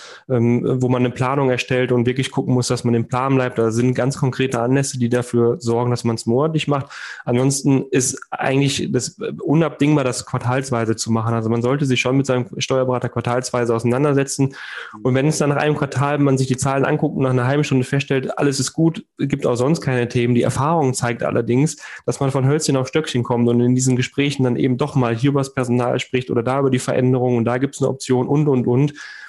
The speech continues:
Also das ist eigentlich der, der Mittel der Weg. Also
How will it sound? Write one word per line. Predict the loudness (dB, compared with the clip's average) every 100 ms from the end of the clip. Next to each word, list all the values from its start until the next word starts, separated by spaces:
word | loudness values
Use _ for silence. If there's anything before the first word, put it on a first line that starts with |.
| _
Also | -2 2 0
das | 0 -2 2
ist | 2
eigentlich | 2 0 0
der, | 0 2
der | 2 2 2
Mittel | 2 2 2
der | 2 2
Weg. | 2 0
Also | -2 -2 0 -2